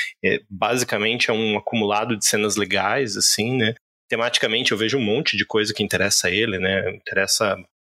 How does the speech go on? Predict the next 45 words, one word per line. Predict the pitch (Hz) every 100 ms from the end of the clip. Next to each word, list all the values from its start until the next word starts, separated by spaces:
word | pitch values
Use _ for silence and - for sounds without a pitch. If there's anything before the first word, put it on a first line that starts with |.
| _ 98
ele | -
parece | 101 101
ter | -
uma | 107 101
visão | 98 107
muito | 110 -
clara | - 104 107
do | 101
que, | 101
que | - -
é | 92 -
ser | - - 85
bom | 90 95 117
e | 95
o | 92
que, | 95
que | 101
é |
ser | -
mal | 95 82 92
no | 101 92
mundo, | 90 98 123 104
assim, | - 101 107
né? | 95 95
Ele | 95
é |
um | 98
cara | - 98 98
que | - 98 101 _ _ _ 101
é | 95 92
bastante | 85 - 110 -
cristão | - - - 104 117 120
em | 101
vários | 95 101 104 -
dos | 101
filmes | - 104 90
dele | 98 101
e |
acredita | 104 - 101 - 107 123 110
que | -
existe | 92 101 -
um | 101
mal | 98 90 95
absoluto, | 101 - 101 92 98 120 -
assim. | -